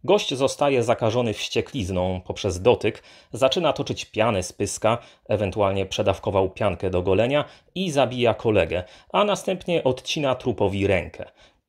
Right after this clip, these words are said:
Co oni mają z tymi rękami? Użynanie kończyn było wtedy modne? Hashtag odetnij rękę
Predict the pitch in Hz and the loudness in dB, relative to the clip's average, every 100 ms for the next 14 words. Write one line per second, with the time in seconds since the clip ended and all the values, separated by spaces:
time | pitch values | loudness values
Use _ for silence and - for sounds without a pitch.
0 | _ - 247 262 208 123 151 160 - 165 | _ -4 2 4 4 4 2 0 -4 -4
1 | 147 139 131 143 95 87 87 107 104 120 | 0 0 0 -2 -4 -4 -6 -4 -2 0
2 | 143 113 - - 127 131 127 101 110 104 | -2 -4 -4 -2 0 -2 -4 -2 0 0
3 | - 95 90 90 110 135 156 156 _ _ | 0 -2 0 0 0 -2 -4 -6 _ _
4 | _ _ - 147 - 127 - - 110 131 | _ _ -2 0 2 0 -2 -4 0 0
5 | 143 135 113 107 98 95 90 98 | 0 -2 0 2 2 0 0 -2